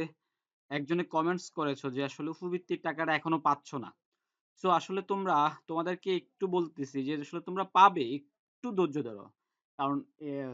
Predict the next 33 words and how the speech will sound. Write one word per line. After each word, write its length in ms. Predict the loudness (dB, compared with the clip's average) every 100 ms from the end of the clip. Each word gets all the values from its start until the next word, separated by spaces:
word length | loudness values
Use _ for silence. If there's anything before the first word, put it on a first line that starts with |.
| -12
জি 180 | -8 -6 -6 -10 _ _ _
টু 80 | -4 -2 -4
সির 280 | -8 -4
মাধ্যমে 360 | 0 0 0 -2
টাকাটা 280 | -2 -2 -4
দিতেছে 340 | -6 -10 -12
তো, 140 | -6 -4
তাই 200 | -2 -2
এই 80 | -2
জন্য 200 | -2 -2 -4
একটু 220 | -8 -10
সময় 300 | -4 2 2
লাগতেছে। 380 | 2 -2 -10 -6
আমি 240 | -4 -2 -2
আশা 220 | -4 -4
করি 200 | -8 -4 -4
পর্যায়ক্রমে 560 | -2 -2 -2 -4 -6 -4
সবাই 320 | -2 0 0
কিন্তু 240 | -4 -8 -8
উপবৃত্তির 500 | -6 -6 -8 -8 -6
টাকাটা 300 | -6 -2 -2 4
পাবে, 280 | 6 6 0 -6 _ _
যদি 260 | -6 -4 -4
সবার 500 | -6 0 4 6 6 4
তথ্যগুলো 560 | -4 -8 _ -2 2 2 2
আপডেট 400 | 2 2 0 -4 -2
থাকে 280 | -4 0 -2
এবং 260 | 0 0 0 -2 -10 _ _ _
তোমাদের 260 | -2 2 2
অ্যাকাউন্টে 560 | 0 -4 -2 -2 -2 -4
কোনো 180 | -4 -4
সমস্যা 480 | -2 0 0 0 -4
না 200 | 0 2